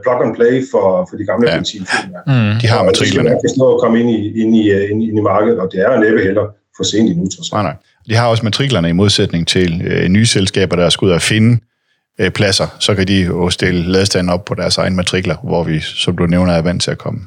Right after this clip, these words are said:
Speaker 1: Lige præcis. Og så skal vi huske, at, øh, når, når vi når dertil, så, så er det rigtig meget ladning, det vil bare foregå derhjemme om natten. Ligesom,
Speaker 3: Mm.
Speaker 1: øh, du starter dagen med en opladet iPhone, så starter du dagen med en opladet Polestar,
Speaker 2: Mm.
Speaker 1: øh, eller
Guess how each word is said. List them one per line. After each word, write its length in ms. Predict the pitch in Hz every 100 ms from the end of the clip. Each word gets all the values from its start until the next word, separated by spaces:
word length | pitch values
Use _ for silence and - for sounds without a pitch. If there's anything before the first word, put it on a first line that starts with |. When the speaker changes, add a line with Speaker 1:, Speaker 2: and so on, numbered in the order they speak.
| - _ _ - -
Speaker 1:
Lige 160 | 113 123
præcis. 300 | - - 95 - - - - 110
Og 60 |
så 100 | 123
skal 140 | - 143
vi 60 | 120
huske, 300 | 151 170 143
at, 180 | 120
øh, 320 | 120 107 104 101
når, 240 | 104 104
når 80 | 110
vi 60 | 117
når 160 | 123
dertil, 440 | 139 120 143 147 - _ _ _ -
så, 460 | - 135 127 113 110
så 80 | 127
er 40 |
det 280 | 123 117 127
rigtig 220 | 156 170
meget 220 | 135 131
ladning, 340 | 139 165 156 127
det 80 | 139
vil 120 | 123
bare 160 | 117 113
foregå 320 | 123 127 98
derhjemme 240 | 90 104 92
om 60 |
natten. 280 | 87 87 - _ _
Ligesom, 220 | 120 139
Speaker 3:
Mm. 40 | 127
Speaker 1:
øh, 240 | 101 92 92 - _ -
du 40 |
starter 240 | - 123 120
dagen 180 | 110
med 80 | 107 101
en 100 | 101 -
opladet 280 | 117 131 95 - -
iPhone, 220 | - 117
så 100 | - -
starter 200 | 113 127
du 60 | 113
dagen 140 | 107 113
med 60 | 98
en 60 |
opladet 340 | 98 - 95 -
Polestar, 360 | 110 - 123 101 - 104
Speaker 2:
Mm. 180 | 95 80 - 117
Speaker 1:
øh, 120 | 107 107
eller 140 | 107